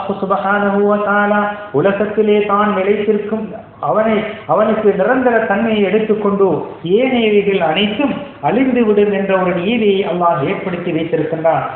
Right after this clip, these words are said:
அல்லாஹ் திருமறையிலே கூறுகின்ற போது, "குல்லு மன் அலைஹா ஃபான் வ யப்கா வஜ்ஹு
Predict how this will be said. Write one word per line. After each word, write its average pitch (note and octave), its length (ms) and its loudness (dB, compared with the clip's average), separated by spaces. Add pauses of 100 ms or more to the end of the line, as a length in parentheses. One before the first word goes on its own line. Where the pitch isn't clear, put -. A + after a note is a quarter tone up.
(140)
அல்லாஹ் F3 360 2
திருமறையிலே F3 680 2
கூறுகின்ற F3+ 380 2
போது, E3+ 340 2 (380)
"குல்லு G#3+ 420 4
மன் F3+ 300 0
அலைஹா F3 600 0 (140)
ஃபான் D#3 460 2 (320)
வ C3+ 160 -2
யப்கா G3+ 540 2 (160)
வஜ்ஹு F#3 380 0